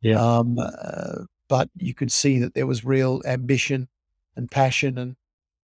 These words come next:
Speaker 2: y-, y-, you know, in five years, I think you've, you've, you, through two years of covid,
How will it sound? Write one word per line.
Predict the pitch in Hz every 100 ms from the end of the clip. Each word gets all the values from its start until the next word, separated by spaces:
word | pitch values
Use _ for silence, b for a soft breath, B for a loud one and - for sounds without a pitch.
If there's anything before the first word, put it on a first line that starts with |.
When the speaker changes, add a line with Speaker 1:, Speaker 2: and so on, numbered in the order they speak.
| 180
Speaker 2:
y-, | - -
y-, | - - -
you | 135
know, | 117
in | 120
five | 120 139 127
years, | 127 127 120
I |
think | 127 -
you've, | 120 -
you've, | - 123 -
you, | 127 - _ _ _ -
through | 147 123
two | - 143 131 - -
years | 127 123
of | 113
covid, | - 135 131 113 135